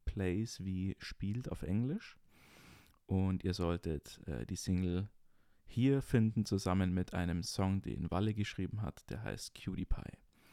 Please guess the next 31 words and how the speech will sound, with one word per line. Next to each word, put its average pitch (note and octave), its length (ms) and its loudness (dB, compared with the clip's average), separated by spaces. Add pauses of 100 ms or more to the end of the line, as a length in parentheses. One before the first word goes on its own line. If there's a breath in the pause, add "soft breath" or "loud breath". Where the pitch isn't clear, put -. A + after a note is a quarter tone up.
(480 soft breath)
Und F2 360 0
jetzt - 220 0
wünsche A2 200 -2
ich - 160 -10
euch F3+ 120 -2
viel A2+ 180 2
Spaß - 400 -2
bei D3 120 -4
der D#3+ 100 0
Folge. - 360 -6 (140)
Ciao! B2 400 2 (1040)
Hallo F3+ 440 12
und A2 220 8
herzlich - 320 4
willkommen A2 640 8 (100)
zu - 380 4
eurem, G2+ 640 8 (100)
äh, G2+ 180 2
Lieblingspodcast G#2 1600 2
Ophelia A2 520 2
Talks. - 680 4 (180)
Ihr G#2+ 60 6
habt - 120 4
es G#2+ 100 0
wieder A#2+ 200 2
mal G#2 160 4
geschafft, - 320 0
uns G#2+ 120 0
anzuklicken. C3+ 680 0
Vielen F#2 300 2
Dank. G2+ 340 0